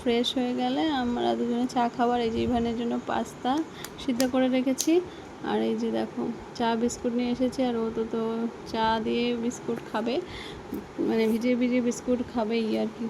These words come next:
খুব দুষ্টুমি করে, ওকে বারণ করা যায় না, কিন্তু কী করব, খাক।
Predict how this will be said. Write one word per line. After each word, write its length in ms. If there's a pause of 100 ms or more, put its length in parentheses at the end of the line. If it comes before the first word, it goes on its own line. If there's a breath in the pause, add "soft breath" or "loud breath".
(140)
খুব 100
দুষ্টুমি 500
করে, 320
ওকে 160
বারণ 340
করা 280
যায় 200
না, 120 (280)
কিন্তু 180 (100)
কী 180
করব, 300 (640 loud breath)
খাক। 220